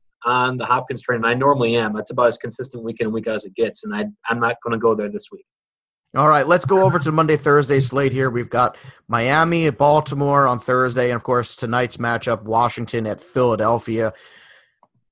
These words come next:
Speaker 2: Initial instinct right here, I mean, <sighs> I gotta tell you, you know, Washington, especially with Norman out this week again, I, I, I fear not Washington defense. Uh, Wentz is, again, my favorite quarterback.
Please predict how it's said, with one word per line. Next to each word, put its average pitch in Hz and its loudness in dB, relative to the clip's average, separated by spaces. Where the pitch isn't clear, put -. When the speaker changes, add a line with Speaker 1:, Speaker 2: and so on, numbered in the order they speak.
Speaker 2:
Initial 202 2
instinct 170 0
right 151 4
here, 143 0
I 131 2
mean, 135 -2
<sighs> - -10
I 147 0
gotta 151 4
tell 113 -4
you, 104 -6
you 110 -6
know, 113 -4
Washington, 147 0
especially 135 -2
with 117 -2
Norman 123 -2
out 113 -4
this - -8
week 113 -8
again, 104 -8
I, 101 -8
I, 110 -6
I 113 -8
fear 135 -2
not 123 0
Washington 123 -2
defense. 113 -6
Uh, 101 -6
Wentz 127 -4
is, 123 -4
again, 120 -4
my 113 -2
favorite 117 -6
quarterback. 117 -2